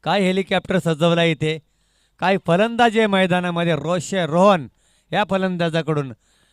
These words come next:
रोहननी षटकार मारलाय, चौकार मारला, त्याच्या नावावरती काय धावा आल्यात ते आपण, अ, शेहेचाळीस धावा. आता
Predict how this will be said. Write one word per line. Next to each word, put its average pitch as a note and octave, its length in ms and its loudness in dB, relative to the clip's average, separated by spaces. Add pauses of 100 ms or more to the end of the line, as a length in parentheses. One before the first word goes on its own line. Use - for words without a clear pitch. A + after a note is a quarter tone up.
(140)
रोहननी F3+ 360 2
षटकार E3+ 440 -6
मारलाय, E3+ 340 -8
चौकार E3 440 -4
मारला, E3 280 -6
त्याच्या D#3+ 340 -8
नावावरती D#3+ 680 -6
काय D#3+ 320 -12
धावा C#3+ 360 -6
आल्यात D3+ 240 -6 (760)
ते D3+ 60 -8
आपण, D3 400 -6
अ, C3+ 300 -6 (1800)
शेहेचाळीस D3 500 -4
धावा. B2+ 440 -4 (2500)
आता C3 560 -4